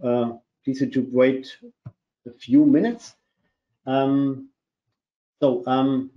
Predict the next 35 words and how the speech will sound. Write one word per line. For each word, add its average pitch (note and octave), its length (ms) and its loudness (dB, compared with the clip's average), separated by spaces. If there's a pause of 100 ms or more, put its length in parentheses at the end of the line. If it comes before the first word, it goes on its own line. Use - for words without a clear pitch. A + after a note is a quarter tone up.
(180)
I D3 80 -2
want F3 180 -2
to - 60 -12
show D#3+ 180 0
you D3+ 60 2
the D3 80 0
difference D#3 420 -2
between C3+ 320 -2
static C#3 560 0
and A#2 320 -4
dynamic C3+ 500 0
application. D3 800 -6 (600)
Um, B2+ 520 -2
one D#3 240 0
point D3 240 2
is C3+ 340 -4
keep - 240 -4
the D3+ 80 0
bend E3+ 320 -2
for C3 100 2
a C3 60 0
static D3 360 0
application D3 760 -4 (400)
keep G3+ 180 -4
the D#3 80 0
bending D#3 360 2
radius C#3 460 2
always C#3+ 500 0
as C3 200 -8
large B2+ 300 -2 (100)
as - 120 -20
possible, G#2 560 -4
of - 120 -20
course. F2+ 360 -14 (540)
Um, A#2+ 560 -2